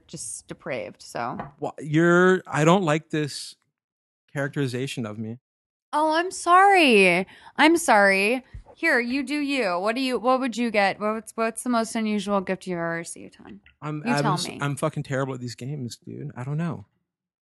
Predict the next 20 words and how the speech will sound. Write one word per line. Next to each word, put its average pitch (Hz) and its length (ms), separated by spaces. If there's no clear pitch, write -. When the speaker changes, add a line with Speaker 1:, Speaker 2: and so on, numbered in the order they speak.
Speaker 1:
Not, 196 320
like, 190 200
some 185 340
Hermes 180 440
bag? 214 380
Speaker 2:
Uh, - 60
Speaker 1:
Or - 20
Speaker 2:
no, 214 200
I, 151 220
I, 147 40
you 160 160
know, 131 140
I 143 80
have. 131 340
I've 139 140
got 143 200
a - 20
really 139 260
nice, 135 400
like, 123 200